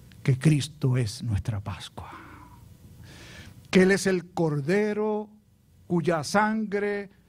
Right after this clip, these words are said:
nos libra de la muerte eterna, que nos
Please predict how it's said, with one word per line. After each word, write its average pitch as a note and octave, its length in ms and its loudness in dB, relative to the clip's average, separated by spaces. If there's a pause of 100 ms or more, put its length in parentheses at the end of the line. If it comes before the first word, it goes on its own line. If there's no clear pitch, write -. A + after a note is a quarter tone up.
(300)
nos E3+ 320 0
libra G#3 760 2
de F3+ 220 -2
la F3+ 120 0
muerte F#3+ 560 -2
eterna, B2+ 460 -10 (2750)
que F#3+ 140 8
nos F#3+ 260 2